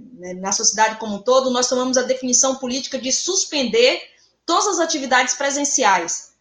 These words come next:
por uma razão básica. Nós somos uma organização que defende a vida e acredita profundamente em todo esse avanço que a ciência, né, é, adquiriu e que foi orientando, "Olha,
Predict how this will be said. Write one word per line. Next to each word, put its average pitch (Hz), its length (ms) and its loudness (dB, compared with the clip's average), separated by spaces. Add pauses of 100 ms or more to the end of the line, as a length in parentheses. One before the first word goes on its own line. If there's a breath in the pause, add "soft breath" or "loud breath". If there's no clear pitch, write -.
(160)
por 320 120 -4
uma 359 120 4
razão 370 400 2
básica. 190 520 2
Nós 202 160 -2
somos 285 240 0
uma 277 180 2
organização 262 500 0
que 285 120 -4
defende 285 360 0
a 330 140 2
vida 202 500 -6 (480 soft breath)
e 302 540 0
acredita 302 540 0
profundamente 302 720 2
em 294 60 0
todo 359 260 2
esse 415 200 0
avanço 254 640 2
que - 60 -2
a 240 80 4
ciência, 254 760 0 (380 soft breath)
né, 202 520 2
é, 190 500 2
adquiriu 254 840 0 (260 soft breath)
e 262 120 -2
que 339 160 4
foi 339 220 4
orientando, 339 640 2
"Olha, 233 440 2